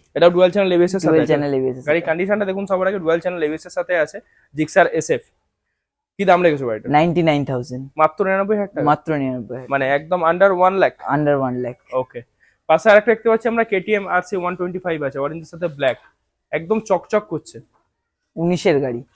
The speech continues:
Speaker 1: দু হাজার উনিশের গাড়ি?
Speaker 2: দু হাজার উনিশের গাড়ি।
Speaker 1: এরকম কন্ডিশনে রেখেছো? মানে দু হাজার উনিশের গাড়ি, এরকম কন্ডিশন মানে তো একটা
Speaker 2: একদম।
Speaker 1: বিরাট ব্যাপার, সব থেকে বড়।
Speaker 2: হুম।
Speaker 1: এটা হচ্ছে আমাদের বিএস ফোর গাড়ি, তাই তো?
Speaker 2: বিএস ফোর আছে।
Speaker 1: ওকে,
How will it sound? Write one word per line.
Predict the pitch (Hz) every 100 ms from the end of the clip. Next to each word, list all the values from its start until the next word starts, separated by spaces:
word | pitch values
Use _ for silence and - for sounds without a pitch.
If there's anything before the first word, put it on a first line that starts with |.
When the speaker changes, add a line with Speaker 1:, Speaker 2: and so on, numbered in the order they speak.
| _
Speaker 1:
দু | 160
হাজার | 185 233
উনিশের | 214 233 269 220
গাড়ি? | 160
Speaker 2:
দু | 147
হাজার | 147 139
উনিশের | 135 127 135
গাড়ি। | 113
Speaker 1:
এরকম | 202 226 233
কন্ডিশনে | 233 240 247 247
রেখেছো? | 240 175 147 _ _ _ _ _ -
মানে | 170 170
দু | 160
হাজার | 185 214 220 220 185 156 143 139
উনিশের | 160 220 233 277 254
গাড়ি, | 262 285
এরকম | 269 285
কন্ডিশন | 294 294 285
মানে | 294 294
তো |
একটা | 302
Speaker 2:
একদম। | - 127
Speaker 1:
বিরাট | - 240
ব্যাপার, | 208 165
সব | 147 165
থেকে | 131 151
বড়। | 117 120
Speaker 2:
হুম। | 131 139
Speaker 1:
এটা | 190
হচ্ছে | 214
আমাদের | 247 240
বিএস | 190 214 -
ফোর | 208
গাড়ি, | 165 151
তাই |
তো? | 190
Speaker 2:
বিএস | 151 143
ফোর | - 131
আছে। | 123 - 131 135
Speaker 1:
ওকে, | 139 165